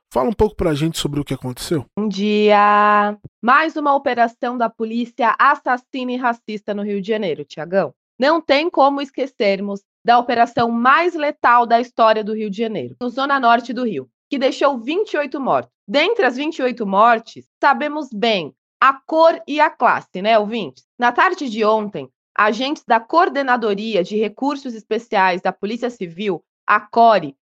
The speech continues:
Speaker 2: derrubaram o memorial com os nomes dos vinte e oito mortos na Operação do Jacarezinho. O memorial, inaugurado na sexta-feira passada, constavam os nomes dos vinte e oito mortos. O memorial estava lá pra lembrarmos,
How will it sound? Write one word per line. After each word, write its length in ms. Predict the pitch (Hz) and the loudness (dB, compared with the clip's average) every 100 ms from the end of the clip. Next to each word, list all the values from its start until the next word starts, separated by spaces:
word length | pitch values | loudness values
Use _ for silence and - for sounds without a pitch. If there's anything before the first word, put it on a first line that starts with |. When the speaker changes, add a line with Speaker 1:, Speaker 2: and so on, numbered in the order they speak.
| _ | _
Speaker 2:
derrubaram 720 | 247 269 214 240 240 220 165 - | -2 0 2 4 4 4 0 -2
o 120 | 214 | -4
memorial 680 | 240 285 269 233 202 208 202 | -4 -4 -2 0 2 4 2
com 240 | - 254 | -2 -2
os 140 | 277 226 | -4 -2
nomes 480 | 220 226 214 156 - _ - | 4 4 2 -6 -16 _ -10
dos 140 | 208 | -8
vinte 260 | 202 302 330 | -6 -6 -4
e 60 | 277 | -4
oito 240 | 262 254 | -4 -6
mortos 480 | 214 196 302 226 208 | 2 2 2 -4 -2
na 160 | 214 | 0
Operação 560 | 208 220 214 226 196 180 | 0 0 -2 -2 -6 -6
do 80 | 185 | -6
Jacarezinho. 680 | 190 185 185 185 180 120 117 _ | -6 -2 -2 -4 -8 -14 -18 _
O 100 | 247 | -4
memorial, 640 | 311 330 330 294 247 247 233 | -2 0 2 4 4 4 2
inaugurado 600 | 247 254 240 220 220 233 | 0 0 2 2 2 0
na 140 | 220 | -2
sexta-feira 640 | - 349 - 320 254 226 | -2 -4 -2 -4 -2 -2
passada, 640 | 214 - - 202 196 165 - _ - | -2 -4 2 4 4 0 -8 _ -6
constavam 880 | 277 294 _ 262 240 233 180 147 - | -6 -6 _ 4 4 4 0 -8 -8
os 180 | 269 226 | -8 -2
nomes 440 | 240 254 240 185 | 2 2 0 -6
dos 180 | 226 202 | -8 -8
vinte 240 | 294 320 | -8 -6
e 40 | 294 | -6
oito 220 | 269 285 | -6 -2
mortos. 420 | 240 175 - - _ | 0 0 0 -14 _
O 100 | 262 | -2
memorial 560 | 311 349 277 240 226 247 | 0 2 2 4 2 2
estava 460 | 247 285 311 269 | 0 0 2 4
lá 180 | 240 254 | 6 4
pra 140 | 262 277 | 2 0
lembrarmos, 800 | 302 339 226 226 254 226 139 | 0 -2 2 2 2 -2 -10